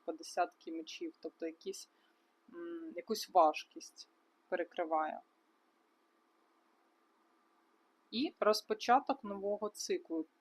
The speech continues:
І з десяткою пентаклів. Десятка пентаклів, дивіться, тут, знаєте як, є відчуття, що це буде по різним рівням. Тобто спочатку це буде емоційні прояви, можливо, це,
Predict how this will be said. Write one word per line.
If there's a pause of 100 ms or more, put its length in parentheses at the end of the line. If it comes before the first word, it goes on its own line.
(160)
І
з
десяткою
пентаклів. (360)
Десятка
пентаклів, (240)
дивіться,
тут, (220)
знаєте
як, (640)
є
відчуття,
що
це
буде (300)
по
різним
рівням. (120)
Тобто
спочатку
це
буде
емоційні
прояви,
можливо,
це,